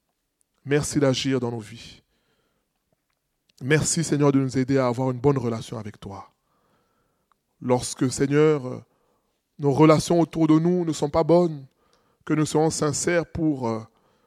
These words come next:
nous examiner devant ta parole. Et bien souvent, c'est nous-mêmes qui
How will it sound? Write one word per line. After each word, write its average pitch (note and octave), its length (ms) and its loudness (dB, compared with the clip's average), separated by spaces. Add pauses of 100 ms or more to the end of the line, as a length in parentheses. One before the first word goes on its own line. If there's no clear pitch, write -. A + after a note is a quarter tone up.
(160)
nous C#3 220 -2
examiner D3 500 2
devant B2+ 200 2
ta A#2 140 -8
parole. A2+ 480 -8 (800)
Et B2 100 -4
bien D#3+ 260 6
souvent, D3+ 520 0
c'est D3 160 -4
nous-mêmes F3 580 6
qui C3+ 380 -14